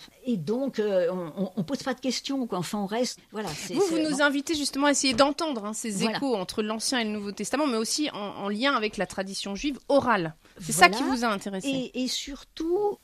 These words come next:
Speaker 1: que nous, chrétiens, lecteurs de tout ce Nouveau Testament, on ose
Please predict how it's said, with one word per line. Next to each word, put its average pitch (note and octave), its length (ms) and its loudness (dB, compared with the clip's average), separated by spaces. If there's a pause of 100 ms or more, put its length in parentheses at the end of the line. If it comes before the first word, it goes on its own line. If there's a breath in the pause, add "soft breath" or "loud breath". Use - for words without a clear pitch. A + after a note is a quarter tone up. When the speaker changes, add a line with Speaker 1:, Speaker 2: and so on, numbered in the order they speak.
(100)
Speaker 1:
que D4+ 460 0
nous, B3+ 600 6
chrétiens, A3+ 680 0
lecteurs G3+ 680 2
de D#3+ 120 0
tout B3+ 180 0
ce A#3+ 160 2
Nouveau G#3 200 4
Testament, G3+ 600 -2 (360 loud breath)
on G#3+ 280 6
ose E4+ 420 4